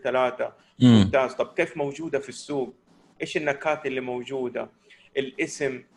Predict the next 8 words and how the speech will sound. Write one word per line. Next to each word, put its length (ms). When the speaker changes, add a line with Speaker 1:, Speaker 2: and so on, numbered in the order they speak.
Speaker 1:
آه، 680
رأس 240
المال 280
اللي 120
أنت 140
تحتاجه 500
في 140
البداية، 760